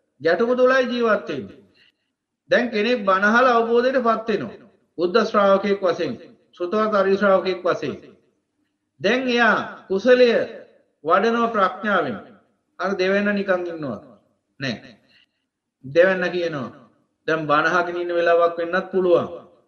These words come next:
බණ ඇහුව ඇති දැන් සින්දුවක් අහම." ඒ කවුද? ඒ දෙවැන්න. "ඇහැ කන නාසය දිව ශරීර මනස පිනවමු." ඒ කවුද? ඒ දෙවැන්න. එහෙනම් වෙලාවකට ඔබ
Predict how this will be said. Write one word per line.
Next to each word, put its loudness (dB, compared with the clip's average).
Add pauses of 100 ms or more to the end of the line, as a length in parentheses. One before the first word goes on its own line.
(200)
බණ 2
ඇහුව 2
ඇති 2
දැන් 0
සින්දුවක් -2
අහම." -4 (1120)
ඒ 0
කවුද? 0
ඒ -4
දෙවැන්න. 0 (1120)
"ඇහැ 4
කන 4
නාසය 2
දිව 0
ශරීර 2
මනස 0
පිනවමු." -2
ඒ -2
කවුද? -2
ඒ -2
දෙවැන්න. -2 (1080)
එහෙනම් 0
වෙලාවකට 4
ඔබ 2